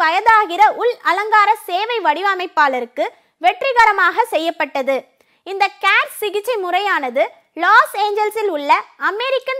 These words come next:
Society of Cataract and Reactive Surgeon பெஸ்ட் பேப்பர் அவார்டை பெற்றிருக்கிறது.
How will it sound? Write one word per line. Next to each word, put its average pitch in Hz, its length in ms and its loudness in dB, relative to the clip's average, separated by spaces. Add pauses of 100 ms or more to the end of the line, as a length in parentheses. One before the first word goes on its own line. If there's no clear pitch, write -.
Society 415 420 -4 (100)
of 508 60 2 (220)
Cataract 415 560 2 (240)
and 403 100 -2 (360)
Reactive 480 520 0 (120)
Surgeon 359 600 0 (320)
பெஸ்ட் 453 400 -4
பேப்பர் 381 420 2
அவார்டை 311 380 2 (120)
பெற்றிருக்கிறது. 294 760 -2